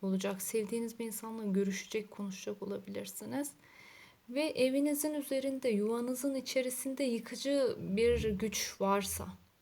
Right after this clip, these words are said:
yani bir takım huzursuzluklar, e, karışıklıklar, kaos.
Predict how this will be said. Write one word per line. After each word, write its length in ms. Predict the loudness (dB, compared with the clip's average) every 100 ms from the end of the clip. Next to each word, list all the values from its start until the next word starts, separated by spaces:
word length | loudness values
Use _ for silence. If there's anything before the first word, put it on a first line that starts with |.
| -12
yani 320 | -10 -8 -6
bir 120 | -6
takım 300 | -4 -4 -4 -4
huzursuzluklar, 1200 | -4 -4 -6 -8 -6 -6 -6 -2 0 0 -2 -10 -20 -20 -20 -20 _ -8
e, 360 | -4 -4 -4 -4 -6 -4
karışıklıklar, 1120 | 0 0 0 -4 -4 -6 -6 -2 0 0 -4
kaos. 480 | -4 -2 0 -2